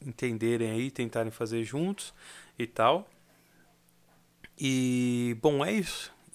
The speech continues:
E provavelmente esse é o nosso último treinamento. Ah, que dor, mas ao mesmo tempo, meu, que alegria. Olha onde você chegou. Impressionante.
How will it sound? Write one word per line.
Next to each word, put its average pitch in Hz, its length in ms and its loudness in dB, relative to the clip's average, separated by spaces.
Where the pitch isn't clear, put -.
E 131 200 -2
provavelmente 143 680 2
esse 139 180 -2
é - 20 6
o 139 60 4
nosso 131 420 -4
último 156 500 2
treinamento. 113 720 2
Ah, 78 500 6
que - 120 -4
dor, 127 500 4
mas 120 200 0
ao 123 60 0
mesmo 120 220 -4
tempo, 123 320 -2
meu, 123 240 0
que - 180 -2
alegria. 110 460 2
Olha 143 200 2
onde 131 180 -2
você 123 140 -2
chegou. 113 520 0
Impressionante. 117 840 0